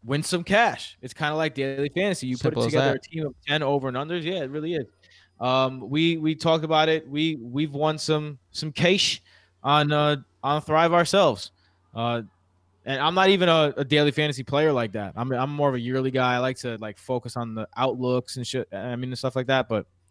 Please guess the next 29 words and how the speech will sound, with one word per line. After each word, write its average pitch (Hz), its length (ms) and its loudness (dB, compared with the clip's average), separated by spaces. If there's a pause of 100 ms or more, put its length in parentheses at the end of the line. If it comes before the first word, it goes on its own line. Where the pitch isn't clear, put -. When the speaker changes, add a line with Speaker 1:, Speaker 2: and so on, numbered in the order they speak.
(1000)
Speaker 1:
you 170 100 4
know, 123 160 4 (960)
it's - 420 2 (280)
for 156 680 6 (440)
me. 190 420 4 (140)
I 151 160 2
could 156 140 -12
do 185 140 0
it. 196 200 -2
It's 139 160 -8
for 139 140 -2
you. 156 280 2
You 160 180 -2
can 160 140 -8
do 165 180 0
it. 180 140 -6 (100)
And 127 80 -6
with 127 120 -6
the 120 60 -6
promo 143 260 -4
code 131 240 -2
broto, 123 460 2 (120)
Speaker 2:
Broto 135 400 0
twenty. 139 340 0
Speaker 1:
B 123 60 -4
R 135 80 -2
O - 0 -
T 139 60 -2
O, - 80 -10